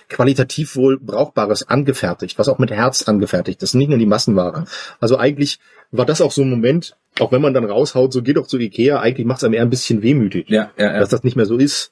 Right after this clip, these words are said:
Speaker 2: Ja.
Speaker 1: So, naja. Aber ansonsten, also ich fand, das ist eine mit sehr viel Liebe gemachte Serie tatsächlich, ähm, mit sehr viel Freude gemachte Serie. Ähm,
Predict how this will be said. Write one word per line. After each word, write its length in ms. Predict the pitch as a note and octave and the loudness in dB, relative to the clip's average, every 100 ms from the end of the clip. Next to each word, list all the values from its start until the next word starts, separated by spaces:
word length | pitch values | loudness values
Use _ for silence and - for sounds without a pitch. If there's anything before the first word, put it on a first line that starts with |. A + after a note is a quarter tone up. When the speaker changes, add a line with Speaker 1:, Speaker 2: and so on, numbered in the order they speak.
| _ | _
Speaker 2:
Ja. 180 | G#3+ G#2+ - _ | -2 -2 -4 _
Speaker 1:
So, 320 | - G#2+ E2 - _ _ _ _ | 0 0 0 -4 _ _ _ _
naja. 300 | G#2+ G2 E2 _ - _ _ _ _ _ _ _ _ _ _ _ - | -4 -4 -6 _ -20 _ _ _ _ _ _ _ _ _ _ _ -10
Aber 140 | - B2+ | -2 0
ansonsten, 400 | A#2+ C3 C#3+ C#3 | 2 2 2 2
also 220 | B2 B2 | 0 -2
ich 120 | C3+ | -4
fand, 200 | - C#3 | -4 -2
das 120 | D3 | -2
ist 120 | F#3 C3+ | 0 0
eine 160 | C3 | 2
mit 160 | B2+ A#2 | 0 0
sehr 200 | A2+ E3+ | 0 0
viel 240 | - D3 C3 | -2 -2 0
Liebe 680 | B2 A2 B2 - C#4 - B3 _ _ _ - | 0 -2 -2 0 2 0 -2 _ _ _ -2
gemachte 460 | A2 A#2+ - - | 0 0 0 0
Serie 420 | A2 G2 G2+ F#3 | 2 2 2 0
tatsächlich, 640 | A3 F3 E3+ D#3+ B3 C4 - _ _ _ _ _ - | 0 -2 -2 -2 -2 -6 -10 _ _ _ _ _ -2
ähm, 600 | B2 B2+ B2+ B2+ B2+ B2 | 2 2 2 0 -2 -2
mit 120 | A#2 | -2
sehr 180 | - C3+ | 0 -2
viel 460 | - C#3 B2+ B2+ - | 0 2 2 2 -4
Freude 560 | - - F2+ G2 D3 | -10 -6 -2 0 0
gemachte 380 | F3+ D#3+ E3 E3+ | 0 -2 -2 -2
Serie. 420 | C#3 C3+ D3 D3+ D3 - - - _ _ - | 0 2 2 0 -4 -14 -20 -20 _ _ -4
Ähm, 640 | A#2 A2+ A2+ A#2 B2 A#2+ | 0 2 2 2 2 0